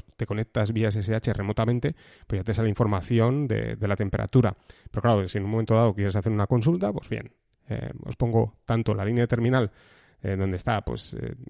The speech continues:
digamos, ese archivo temporal donde está la temperatura y, por último, pues, una, una línea de terminal en bash donde añado, pues, un cat, un cut y demás, donde limpia el contenido y te aparece, pues,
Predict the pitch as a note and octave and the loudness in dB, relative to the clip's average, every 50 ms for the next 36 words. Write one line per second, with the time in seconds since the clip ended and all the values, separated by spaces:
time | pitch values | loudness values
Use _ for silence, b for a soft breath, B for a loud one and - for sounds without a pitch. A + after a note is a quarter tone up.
0 | - - - - G#2 A2 A2+ G#2+ A#2 G#2 A2+ A2 - - B2 A2+ A2+ A2 A2+ A2+ | -14 -12 -8 -4 -2 2 2 2 2 2 2 2 4 4 4 4 4 4 4 6
1 | B2+ C3 A#2+ G#2+ G2+ G2 G2 - - - - - - - G#2 G#2 G#2+ B2 A#2+ A#2 | 6 6 6 4 2 0 -2 -2 -4 -6 -6 -6 -4 -2 -2 0 0 0 2 2
2 | A#2 B2 C#3+ F3 F3+ F#3+ - - - A#2+ A#2+ A#2 - B2 B2 B2+ B2 C3+ C3+ C#3 | 2 2 4 4 2 2 0 -2 -2 -4 -2 0 0 0 2 2 2 2 2 2
3 | D3+ D#3 - G#2+ - A2+ A2 - - B2+ C#3 - - A2+ A2 G#2 G#2+ A2 A#2 A#2+ | 2 0 -2 -4 -4 -6 -8 -8 -10 -12 -10 -6 -2 -2 -2 -2 -2 -4 -6 -8
4 | A#2 - _ b b b b b b b b A2+ A2 A2 A2+ A2+ A2+ A2 A#2+ A2 | -10 -12 _ b b b b b b b b 2 4 4 6 4 4 4 4 4
5 | A2 G#2+ A2 A#2 B2 C3 C3+ C3+ C3 A#2 A2+ A2+ A#2 - A#2+ B2 B2 A2 A2 A2 | 4 4 2 2 2 2 2 2 2 2 2 2 2 2 2 2 4 4 4 4
6 | A2 G#2+ G#2 G#2 G2+ G#2+ G#2+ A2 A2+ A#2 - A2 G#2 - - A2+ A2 G#2+ G#2 - | 4 4 4 4 4 4 4 4 4 2 2 0 -2 -2 -2 -2 -2 -2 -2 0
7 | C3 B2 C3 B2+ - B2+ A#2 A2 - C3+ C3+ B2+ - A#2+ A#2 A2 B2 C3 D#3 E3 | 2 2 2 4 4 2 2 4 6 6 6 6 6 4 4 4 4 2 2 2
8 | C#3+ B2 A2+ A2+ B2 B2 B2 B2+ B2 A#2 B2 A#2+ A#2 A#2 - - A#2+ A2+ A#2 A2+ | 2 2 4 4 4 4 4 2 2 4 4 4 4 4 4 2 2 4 4 4
9 | B2 B2+ C3+ C#3 - G2+ A2 G#2 G2 - A2+ G#2 G#2+ G#2 G#2 - - | 4 4 4 4 2 0 -2 -2 -2 -2 -2 -2 -2 -4 -6 -8 -12